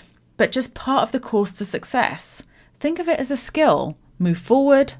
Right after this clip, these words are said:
fail, learn, new skill, rinse and repeat. Use that skill to prove to yourself that you are out there making it happen for yourself. Number two, decide ahead of time to have your own back when you start on a journey.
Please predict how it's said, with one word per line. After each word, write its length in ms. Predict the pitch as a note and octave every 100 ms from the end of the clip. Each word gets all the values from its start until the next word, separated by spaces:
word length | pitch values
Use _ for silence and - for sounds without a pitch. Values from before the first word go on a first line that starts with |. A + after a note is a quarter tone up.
| -
fail, 540 | - B3 B3 B3 B3 -
learn, 440 | A3 G#3+ G#3+ G3
new 140 | F#3+
skill, 480 | F#3 - G3+ G3 G3+ _ _ -
rinse 320 | F#3 F3 F3
and 80 | E3+
repeat. 560 | E3 E3 - - - - _ _ _ _ _ _
Use 260 | F#3+ B3+ D#4+
that 220 | D4+ -
skill 400 | - F3+ D#3+ E3
to 120 | -
prove 320 | F3 - B3+ -
to 120 | -
yourself 540 | A3 A#3 E3+ D3+ E3 -
that 160 | -
you 160 | G3 G#3
are 200 | G3+ G3
out 240 | G3+ G#3+ -
there 140 | E3+
making 460 | F3 F3 F3+ F3+ F3
it 100 | D#3
happen 320 | F3 E3+ D3+
for 160 | -
yourself. 680 | - - - - - - - - - _ - -
Number 280 | G3+ A3 A#3
two, 480 | - G#3+ F3 C#3 C#3+ - -
decide 560 | B3+ - D#4+ E4 E4 - _ _ _ -
ahead 360 | - - D#4 E4
of 120 | -
time 580 | - G3 C#3+ - - - _ _
to 100 | A#3
have 220 | G3+ G#3+
your 160 | G#3+ G3+
own 100 | F3
back 360 | F3+ D3 - -
when 340 | F3 F#3 F#3
you 120 | F3+
start 400 | F3 - F#3 F3
on 140 | E3+ E3
a 60 |
journey. 560 | D#3 E3 D3 B2 C3+